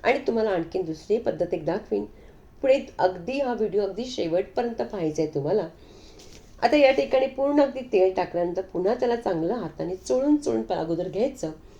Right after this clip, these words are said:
अशा प्रकारेच करायचं आहे, म्हणजे पीठ मळण्याची एक अशी छान पद्धत आहे की याच्यामुळे आपली पोळी ना अगदी मस्त होते. आता हे सगळं अगदी आपण अगदी व्यवस्थित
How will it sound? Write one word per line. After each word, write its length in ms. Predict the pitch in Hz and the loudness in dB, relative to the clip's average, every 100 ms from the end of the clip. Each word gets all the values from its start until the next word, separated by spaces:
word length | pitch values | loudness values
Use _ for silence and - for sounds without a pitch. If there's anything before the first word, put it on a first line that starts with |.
| - - - | -20 -14 -8
अशा 220 | 220 254 | -2 0
प्रकारेच 480 | 220 214 202 254 - | 0 2 2 0 -2
करायचं 400 | 175 165 - 196 | -2 -2 0 -2
आहे, 40 | |
म्हणजे 200 | 190 190 - - | -2 -6 -8 -8
पीठ 280 | 220 254 233 | -8 -6 -2
मळण्याची 420 | 190 170 170 214 | 0 0 -4 -6
एक 140 | 220 | -8
अशी 420 | - - 185 262 294 - | -8 -8 -8 -8 -12 -6
छान 160 | 208 202 | -2 -2
पद्धत 340 | 196 143 185 | -2 -2 -2
आहे 220 | 190 165 - - - - - - - | -2 -6 -8 -18 -20 -20 -20 -20 -2
की 60 | 254 | 0
याच्यामुळे 460 | 226 - 247 247 | 0 0 0 0
आपली 200 | 220 214 226 - - - | -4 -6 -10 -12 -12 0
पोळी 240 | 196 190 | 2 4
ना 100 | 202 | 2
अगदी 200 | 202 190 | -4 -4
मस्त 480 | 185 170 - - - | -4 -4 -8 -8 0
होते. 340 | 247 147 - - - - - - - - - - | 0 0 -8 -20 -20 -20 -20 -20 -20 -20 -14 0
आता 180 | 311 330 | 4 4
हे 80 | 349 | 4
सगळं 280 | 285 214 277 | 2 4 4
अगदी 180 | 240 | 4
आपण 220 | 240 240 - | 0 0 -2
अगदी 320 | 190 180 208 | -2 -2 0
व्यवस्थित 520 | 170 160 190 262 | 0 2 0 -2